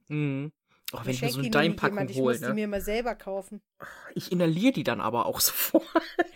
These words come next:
Speaker 2: Ja, das ist so richtig schlimm, ne? Auch, äh, wenn du das kaufst, ne? Du kannst nicht mehr aufhören.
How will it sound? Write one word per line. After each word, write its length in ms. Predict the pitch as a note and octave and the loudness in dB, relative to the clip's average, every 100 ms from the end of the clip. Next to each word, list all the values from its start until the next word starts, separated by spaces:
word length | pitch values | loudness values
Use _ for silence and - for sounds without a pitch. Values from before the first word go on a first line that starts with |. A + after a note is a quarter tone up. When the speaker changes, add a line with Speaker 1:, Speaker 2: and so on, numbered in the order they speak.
| - | 0
Speaker 2:
Ja, 280 | A3 F4+ G4 - - - | 10 12 12 10 4 -4
das 180 | - B3 | 4 6
ist 140 | F4 - | 6 4
so 80 | |
richtig 400 | D4+ F#4+ - F4 - | 6 6 8 4 4
schlimm, 340 | D#4+ F#4 D#4+ - - - | 4 4 4 -2 -12 2
ne? 200 | C#4 E4 - - - - | 4 4 0 -14 -10 0
Auch, 220 | C#4 D4 | 0 0
äh, 400 | - - - C4 | -6 -10 -8 -2
wenn 140 | D4+ | 2
du 80 | D#4 | 4
das 120 | D4 - | 4 4
kaufst, 420 | D#4 G#4 G#4+ - | 6 6 6 0
ne? 160 | D4+ D#4+ - | 2 2 -2
Du 100 | - | -10
kannst 340 | - G#4+ G#4 - | -2 -2 -2 -2
nicht 180 | E4+ E4+ | -2 4
mehr 160 | C#4+ | 8
aufhören. 400 | F4 F#4+ D4 G#3+ | 8 6 4 4